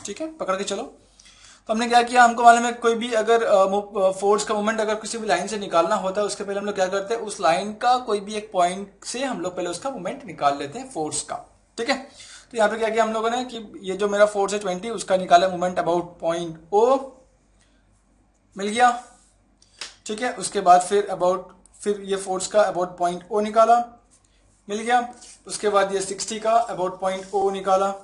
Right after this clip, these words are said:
मिल गया। फिर क्या किया हम लोगों ने, तीनों को ऐड कर लिया, ये एक, दो, ये तीन, तीनों को ऐड कर लिया तो मुझे क्या मिलेगा, total moment of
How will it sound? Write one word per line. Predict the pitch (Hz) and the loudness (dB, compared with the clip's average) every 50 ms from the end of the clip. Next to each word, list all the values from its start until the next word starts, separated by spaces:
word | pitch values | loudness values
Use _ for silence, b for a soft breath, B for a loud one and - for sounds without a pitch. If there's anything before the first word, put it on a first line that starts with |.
| - - _ _ _ _ _ _ _ _ _ _ _ _ _ _ _ - | -18 -20 _ _ _ _ _ _ _ _ _ _ _ _ _ _ _ -12
मिल | 208 220 240 | -8 -6 -2
गया। | 240 254 247 247 - - b b b b b b _ - | 0 0 0 0 -2 -8 b b b b b b _ -10
फिर | 220 208 | -8 -2
क्या | - 214 214 | 2 4 4
किया | - 226 233 214 | 4 4 4 2
हम | 208 | 2
लोगों | 202 190 185 170 | 2 0 -2 -4
ने, | 160 | -4
तीनों | 160 - 196 202 214 220 | -6 -6 -4 -2 -2 2
को | 226 247 220 | 6 10 10
ऐड | 208 208 208 | 10 10 8
कर | 196 190 180 | 4 0 0
लिया, | 170 165 156 | 0 -2 -4
ये | 156 160 165 | -4 -4 -6
एक, | 160 160 - 196 196 208 208 - - - | -6 -6 -4 -2 -2 -2 -2 -4 -10 -16
दो, | 180 165 185 202 220 233 220 - - - - - - - - _ _ - | -10 -4 -2 0 0 0 -4 -8 -14 -20 -20 -20 -20 -20 -20 _ _ -14
ये | 180 | -14
तीन, | 170 - 214 208 190 165 160 | -8 -4 -4 -4 -4 -4 -8
तीनों | 160 - 185 190 202 202 | -12 -14 -8 -6 -6 0
को | 208 202 | 2 4
ऐड | 196 190 196 - | 4 4 2 -2
कर | 202 | -4
लिया | 196 190 | -2 -2
तो | 202 | -4
मुझे | 196 196 190 - | -4 -4 -4 -4
क्या | 196 190 | -4 -4
मिलेगा, | 180 170 151 151 143 - | -4 -4 -8 -8 -8 -2
total | - 196 202 202 - 262 262 269 262 | 0 0 0 4 4 4 4 4 2
moment | 247 226 208 208 208 208 214 | -2 0 2 2 2 4 4
of | 214 208 | 2 2